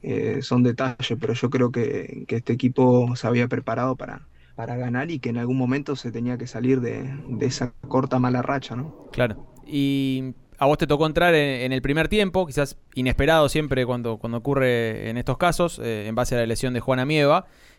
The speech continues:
Speaker 2: Eh, ¿cómo te sentiste vos en, en ese ratito, bueno, en lo que fue el segundo tiempo, que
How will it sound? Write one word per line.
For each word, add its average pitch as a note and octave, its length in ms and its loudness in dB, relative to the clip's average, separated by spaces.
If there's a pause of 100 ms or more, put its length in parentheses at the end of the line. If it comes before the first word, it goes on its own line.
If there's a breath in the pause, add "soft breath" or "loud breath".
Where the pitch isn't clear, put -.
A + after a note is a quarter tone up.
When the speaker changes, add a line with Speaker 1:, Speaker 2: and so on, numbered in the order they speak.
Speaker 2:
Eh, A#2+ 240 0
¿cómo D3+ 180 0
te C#3+ 80 -6
sentiste D3 380 0
vos E3+ 300 4 (300 soft breath)
en, A2+ 380 -2
en A#2+ 140 -2
ese C#3+ 180 2
ratito, D#3+ 340 4
bueno, D#3+ 160 4
en B2+ 100 0
lo B2 100 -2
que A#2 80 -2
fue D#3 120 2
el D3+ 40 0
segundo D#3 300 2
tiempo, F3+ 240 -2
que E3 240 -2